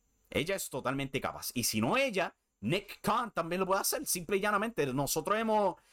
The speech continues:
relajado de este hombre derrumbando a todos los McMahons y tomando control, pero legítimamente él es capaz de tomar control. Simple y llanamente.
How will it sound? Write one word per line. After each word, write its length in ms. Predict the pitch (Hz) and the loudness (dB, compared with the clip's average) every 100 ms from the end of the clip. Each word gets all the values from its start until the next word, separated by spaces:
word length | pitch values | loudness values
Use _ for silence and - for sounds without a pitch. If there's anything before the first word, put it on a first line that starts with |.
| - _ - | -20 _ -2
relajado 840 | 156 180 175 156 165 196 202 180 | 2 4 2 2 4 4 4 2
de 80 | 175 | 0
este 160 | - 185 | 0 0
hombre 560 | 185 180 175 170 151 | 0 2 4 4 2
derrumbando 1200 | 127 120 160 147 139 127 139 185 170 156 147 135 135 | -2 0 0 2 -2 4 4 4 2 2 4 4 4
a 80 | |
todos 160 | 139 143 | 4 4
los 100 | 156 | 4
McMahons 440 | 143 120 147 156 | 2 2 2 2
y 40 | 131 | 2
tomando 300 | 127 131 139 | 2 4 4
control, 360 | 131 113 190 147 | 2 4 2 4
pero 300 | 127 117 117 | 2 4 4
legítimamente 960 | 120 127 180 214 220 175 196 190 175 | 2 2 0 0 4 4 2 0 2
él 80 | 156 | 2
es 180 | 180 - | 2 0
capaz 680 | - 139 - 180 165 - - _ _ _ _ _ _ _ | 0 0 4 2 2 -6 -16 _ _ _ _ _ _ _
de 100 | - | -4
tomar 260 | 117 127 127 | -2 -2 -2
control. 360 | 131 113 76 - _ _ _ | -4 -6 -8 -10 _ _ _
Simple 300 | - 123 131 | -6 -4 0
y 20 | 123 | 0
llanamente. 440 | 104 78 - | 0 -4 -10